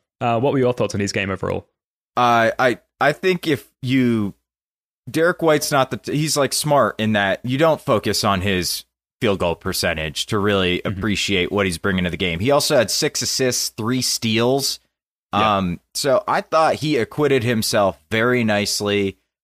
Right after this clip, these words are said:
Speaker 2: He's taken wide open threes. He's gotta shoot those. You just hope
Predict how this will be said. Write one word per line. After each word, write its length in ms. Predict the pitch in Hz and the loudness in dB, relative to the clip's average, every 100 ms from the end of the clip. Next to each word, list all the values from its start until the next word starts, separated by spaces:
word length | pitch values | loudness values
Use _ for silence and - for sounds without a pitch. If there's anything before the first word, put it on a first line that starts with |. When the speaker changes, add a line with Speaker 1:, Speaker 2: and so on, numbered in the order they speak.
| _ _ _ _ | _ _ _ _
Speaker 2:
He's 280 | - 156 139 | -4 -2 0
taken 340 | - 196 147 104 | 0 0 0 2
wide 300 | 107 104 107 | 2 4 2
open 260 | 104 104 | 0 -2
threes. 560 | 90 107 117 113 107 - | -4 -2 0 0 0 -2
He's 180 | 101 - | -4 -2
gotta 360 | 107 101 110 | 0 2 2
shoot 320 | - 107 98 - | -2 -2 -4 -2
those. 540 | 95 95 95 92 - | 0 2 2 -2 -6
You 180 | 117 110 | -6 -6
just 280 | 117 123 - | -4 -6 -6
hope 420 | - 123 113 - | -2 0 0 -2